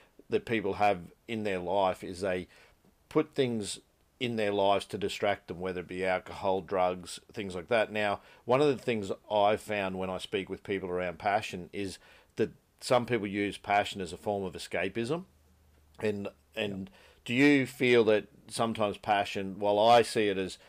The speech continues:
Speaker 1: passion is important and purpose is equally as important, they more or less go hand in hand, do you think that passion can be a bad thing, and in what instances?
Speaker 2: Yeah, look,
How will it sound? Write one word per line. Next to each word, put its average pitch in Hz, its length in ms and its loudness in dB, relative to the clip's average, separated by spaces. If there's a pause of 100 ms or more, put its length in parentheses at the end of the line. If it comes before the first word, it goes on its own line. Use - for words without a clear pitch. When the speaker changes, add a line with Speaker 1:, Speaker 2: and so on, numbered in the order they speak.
(120)
Speaker 1:
passion 104 360 2
is 98 100 -4
important 95 480 -2
and 87 100 -8
purpose 101 460 -2
is 92 140 -8
equally 92 440 -6
as 85 200 -10 (360)
important, 101 360 0
they 92 300 -6
more 101 180 0
or 95 40 2
less 95 160 -2
go 98 140 0
hand 98 240 -6
in 90 80 -8
hand, 110 360 -6
do 95 80 -10
you 101 180 -6
think - 560 -6 (420)
that 95 400 2 (500)
passion 107 400 0
can 104 280 -4
be 113 160 0
a 110 40 4
bad 107 380 4
thing, 110 560 -4
and 101 260 -6
in 101 160 -8
what 95 220 -2
instances? 98 640 -10 (1400)
Speaker 2:
Yeah, 160 120 -4
look, 175 180 0